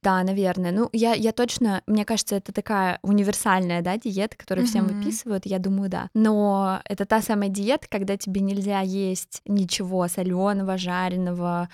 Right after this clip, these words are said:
Speaker 1: и можно есть только вареную пищу, нельзя есть сосиски там, например, или жареную картошечку. Вот, и каждый раз я смотрела на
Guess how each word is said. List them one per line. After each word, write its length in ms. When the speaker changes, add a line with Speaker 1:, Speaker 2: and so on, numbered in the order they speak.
Speaker 1:
и 80
можно 260
есть 240
только 220
вареную 440
пищу, 460
нельзя 320
есть 300
сосиски 720
там, 320
например, 500
или 200
жареную 420
картошечку. 840
Вот, 460
и 500
каждый 320
раз 260
я 80
смотрела 580
на 320